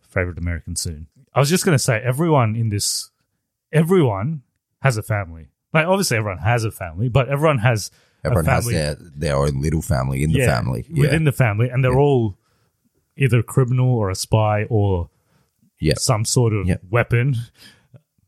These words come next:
Speaker 2: And look, if you, if you stop it at Fast Three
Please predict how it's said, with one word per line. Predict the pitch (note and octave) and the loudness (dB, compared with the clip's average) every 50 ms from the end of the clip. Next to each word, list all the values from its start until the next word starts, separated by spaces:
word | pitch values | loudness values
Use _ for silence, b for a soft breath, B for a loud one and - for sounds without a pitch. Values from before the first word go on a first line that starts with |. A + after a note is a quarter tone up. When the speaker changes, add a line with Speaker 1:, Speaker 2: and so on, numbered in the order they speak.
| _ _ | _ _
Speaker 2:
And | - B2+ C3+ | -2 0 2
look, | E3 E3 - C3 | 0 0 0 -2
if | C#3+ - - | -2 -2 -2
you, | F#3+ F#3+ C#3+ - | -4 -4 -6 -4
if | - D3+ - - | -4 -4 -4 -2
you | G#3 G3 | -2 -2
stop | - - - - C3 B2 - D3 | -2 0 2 2 2 2 2 2
it | C3 | 0
at | A#2+ - - | 0 -2 -4
Fast | - - - G2 F#2 F#2+ G2+ G#2 - - - - | -6 -2 0 2 2 2 2 0 0 -2 0 0
Three | G#2 F#2 E2+ F#2 E2+ D2 C2 E2 C#3 - - | 0 0 2 2 2 2 0 -2 -4 -6 -10